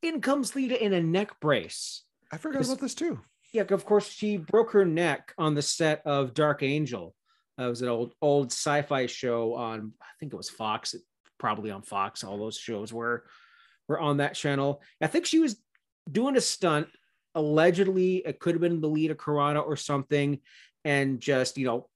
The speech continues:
Speaker 1: something went wrong with the neck. And here she is in the neck brace on the road to recovery. It's like, I wouldn't miss this for the world. And then you see backstage, Jeff just kind of like,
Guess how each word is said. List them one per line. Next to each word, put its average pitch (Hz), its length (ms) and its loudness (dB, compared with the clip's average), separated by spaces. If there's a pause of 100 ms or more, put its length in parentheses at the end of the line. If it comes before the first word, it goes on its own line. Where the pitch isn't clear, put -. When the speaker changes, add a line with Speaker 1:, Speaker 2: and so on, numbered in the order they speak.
(460)
Speaker 1:
something 156 320 -4
went 156 120 0
wrong 151 220 2
with 143 80 2
the 127 60 0
neck. 175 400 0
And 143 300 -2
here 170 220 4
she 170 240 6
is 175 120 4
in 170 100 0
the 156 80 0
neck 170 260 -4
brace 143 280 0
on 139 160 -2
the 135 100 0
road 151 360 2
to 151 100 0
recovery. 135 760 0 (540)
It's - 60 -12
like, 147 180 -2
I 170 60 0
wouldn't 127 280 4
miss 113 180 -8
this - 180 -12
for - 160 -14
the 160 120 -2
world. 170 520 0 (280)
And 160 140 4
then 180 60 8
you 175 80 4
see 175 160 0
backstage, 151 640 0
Jeff 147 300 0
just - 360 -10
kind 156 160 -2
of 143 80 -4
like, 139 160 -4